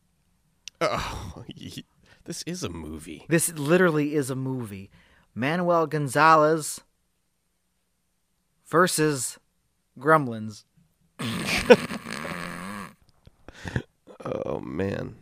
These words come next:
Speaker 2: All right, so, well, where would they be doing this battle at by chance?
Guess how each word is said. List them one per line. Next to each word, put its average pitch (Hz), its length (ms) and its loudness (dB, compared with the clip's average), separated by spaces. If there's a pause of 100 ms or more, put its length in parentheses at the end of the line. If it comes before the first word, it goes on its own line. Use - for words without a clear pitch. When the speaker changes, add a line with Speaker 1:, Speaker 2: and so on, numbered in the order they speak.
(680)
Speaker 2:
All 107 80 -10
right, 101 100 -12
so, - 160 -8
well, 131 340 -4
where 165 200 -2
would 254 140 -6
they 233 100 0
be 233 100 -6
doing 233 280 -4
this 135 180 -6
battle 98 360 -8
at 95 140 -8
by 92 140 -12
chance? 92 580 -12